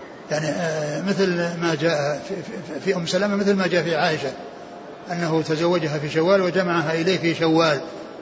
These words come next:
فهو مثل ما جاء عن عائشة، إلا أن الحديث، هذا الحديث فيه انقطاع، فيه، فيه، فيه، فيه إرسال، لأن، ل-، ل-، ل-، لأن، ل-،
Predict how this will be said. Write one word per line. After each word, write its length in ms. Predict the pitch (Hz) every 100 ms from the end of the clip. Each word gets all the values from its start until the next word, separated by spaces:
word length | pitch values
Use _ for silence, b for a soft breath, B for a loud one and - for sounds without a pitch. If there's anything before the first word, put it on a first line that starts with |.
| - - -
فهو 180 | 170 190
مثل 500 | 220 190 180 180 185
ما 180 | 175 170
جاء 140 | 175
عن 160 | 156 156
عائشة، 360 | 147 160 151 - - - - - - 226
إلا 260 | 226 208
أن 400 | 208 190 185 180 185 - - - 165 -
الحديث، 400 | 175 175 175 156
هذا 460 | - - 175 165
الحديث 420 | 139 151 170 208 208 190 180 175
فيه 180 | 214 190
انقطاع، 520 | 180 180 175 175 135 120 - - - - - - - - 170 160 160 175 170
فيه، 320 | 196 165 170
فيه، 320 | 180 139 180
فيه، 200 | 135 185
فيه 360 | 170 196 170 180
إرسال، 380 | 151 160 175 139 - - - - - - - - 156
لأن، 960 | 156 160 156 165 170 170 165 160 151 151 - - - - - - 160
ل-، 40 |
ل-، 460 | 156 151 156 151 147
ل-، 180 | 151 151
لأن، 200 | 170 175
ل-، 400 | 175 165 160